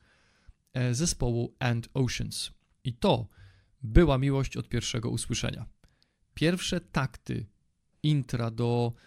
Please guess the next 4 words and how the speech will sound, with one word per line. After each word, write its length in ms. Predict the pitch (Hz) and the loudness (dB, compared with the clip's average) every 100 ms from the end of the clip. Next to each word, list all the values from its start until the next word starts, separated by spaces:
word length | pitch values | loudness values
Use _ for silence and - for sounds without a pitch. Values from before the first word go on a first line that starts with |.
| _ _ _ _ | _ _ _ _
otwierającego 920 | 127 - 139 131 131 123 143 127 127 | -4 -2 0 2 2 0 -2 0 0
płytę 420 | 123 - 135 - 135 | -2 0 0 0 -4
utworu 400 | 131 - 131 120 | -4 -2 -2 -2
tytułowego. 720 | - - 131 120 117 120 | -6 -4 -2 0 -2 -4